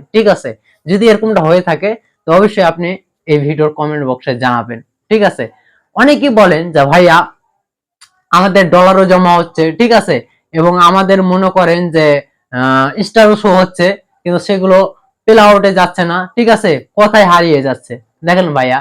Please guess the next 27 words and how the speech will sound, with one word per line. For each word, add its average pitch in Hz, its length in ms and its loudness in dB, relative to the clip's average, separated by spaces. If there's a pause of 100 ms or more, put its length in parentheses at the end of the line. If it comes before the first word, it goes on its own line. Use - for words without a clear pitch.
(380)
যদি 233 320 -2
আপনাদের 220 680 0 (440)
ফুল 277 220 4
মনিটাইজেশন 247 600 2
কমপ্লিট 214 540 0
করা 170 220 0
থাকে, 160 340 -2 (160)
আর 147 120 2 (120)
এরকম 214 380 0
যদি 220 180 -2
আপনাদের 180 360 -2
সমস্যা 160 400 -6
হয়ে 151 220 0
থাকে 143 300 -6 (400)
যে 143 140 0 (140)
ডলার, 170 440 4 (200)
স্টার 160 320 0
শো 180 200 -4
করতেছে 196 440 -2
অ্যাকাউন্টে, 143 540 -2
পে 170 200 -8
আউটে 143 300 0
নিয়ে 160 220 -6
যাচ্ছে 131 280 -8
না, 135 160 -10
ঠিক 214 200 -4
আছে, 165 240 -4